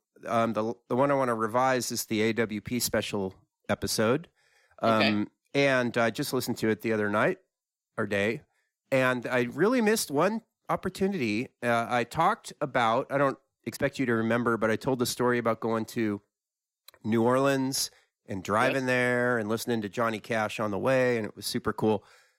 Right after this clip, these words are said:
Speaker 1: Um, and, uh, I said that I went with this poet, with this,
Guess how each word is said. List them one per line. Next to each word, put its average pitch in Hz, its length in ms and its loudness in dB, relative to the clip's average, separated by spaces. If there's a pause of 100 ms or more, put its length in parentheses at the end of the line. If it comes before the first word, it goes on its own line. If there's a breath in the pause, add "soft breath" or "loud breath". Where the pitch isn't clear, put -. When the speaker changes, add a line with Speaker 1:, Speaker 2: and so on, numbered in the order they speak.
(160 soft breath)
Speaker 1:
Um, 107 460 -2 (580)
and, 135 360 2
uh, 123 240 4
I 123 100 0
said 156 280 0
that 151 100 2
I 147 60 4
went 156 200 0
with 143 160 -4
this 131 140 -4
poet, 160 500 2
with 107 160 -4
this, 107 180 -4